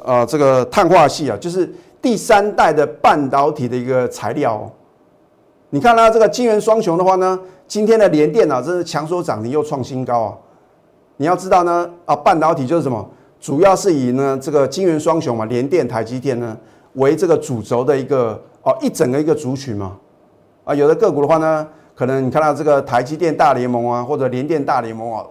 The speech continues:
哇，都是跌创新高。你就要去想有没有呢跟它相关联的，然后呢没有被市场注意到的。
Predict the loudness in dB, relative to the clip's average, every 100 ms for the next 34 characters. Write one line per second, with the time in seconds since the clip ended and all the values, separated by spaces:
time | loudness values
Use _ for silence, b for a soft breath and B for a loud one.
0 | -6 -6 -6 -8 -8 -6 -8 -4 -6 -6
1 | -2 -2 -2 -8 b b b b b -2
2 | 2 2 2 0 0 0 -4 0 0 2
3 | 2 2 0 2 2 4 2 0 -2 2
4 | 2 2 0 0 -2 -6 B B _ 0
5 | 0 2 2 2 0 0 0 0 -2 -6
6 | -6 -4 -4 -2 -2 -4